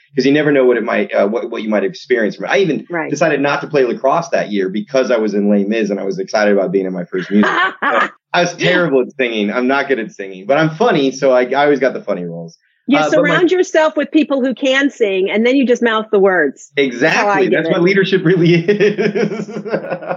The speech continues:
Speaker 1: My high school principal pr-, was probably my first, like, official mentor,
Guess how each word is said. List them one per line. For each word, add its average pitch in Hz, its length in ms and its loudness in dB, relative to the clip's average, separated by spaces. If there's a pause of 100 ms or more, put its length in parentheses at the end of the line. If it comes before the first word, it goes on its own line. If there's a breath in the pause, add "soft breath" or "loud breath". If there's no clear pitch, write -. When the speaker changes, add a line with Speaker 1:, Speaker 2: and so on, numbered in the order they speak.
(640 loud breath)
Speaker 1:
My 143 120 -2
high 196 80 0
school 214 200 0
principal 151 440 0
pr-, - 140 -6
was 117 200 -4
probably 131 320 2
my 104 140 -2
first, 120 280 -2
like, 104 120 0
official 107 380 -6
mentor, 87 460 -6